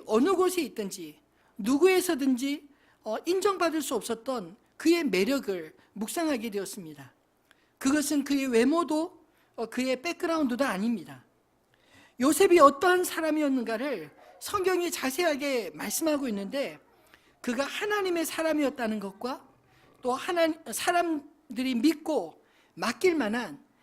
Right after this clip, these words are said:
이 준비가 잘 되어, 된 사람이었다는 것을 우리에게 보여주고 있습니다.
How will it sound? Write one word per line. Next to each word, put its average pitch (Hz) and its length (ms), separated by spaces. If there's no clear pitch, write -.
이 269 120
준비가 359 540
잘 247 340
되어, 330 260
된 240 320
사람이었다는 330 760
것을 165 420
우리에게 285 320
보여주고 240 500
있습니다. 147 480